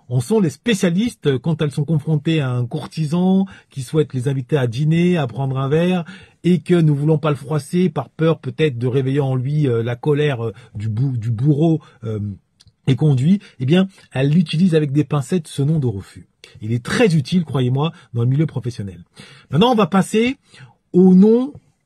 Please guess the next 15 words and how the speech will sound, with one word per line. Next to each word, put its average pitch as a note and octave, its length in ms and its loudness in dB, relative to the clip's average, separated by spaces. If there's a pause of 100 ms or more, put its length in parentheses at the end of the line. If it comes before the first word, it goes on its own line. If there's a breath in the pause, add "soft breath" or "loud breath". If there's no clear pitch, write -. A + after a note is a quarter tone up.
(140)
de A#2+ 140 -2
désaccord. B2 720 -2 (360 soft breath)
Ce - 100 -4
nom A3+ 160 4
de B3+ 80 0
désaccord, G#3+ 720 2 (840 soft breath)
lui F#3+ 120 4
aussi, A3+ 360 2
n'est D#3+ 100 4
pas A#3+ 160 0
sans F#3+ 200 2
importance, G3 640 -4 (400 loud breath)
étant F3+ 220 2
donné A3+ 420 2
que A3 400 4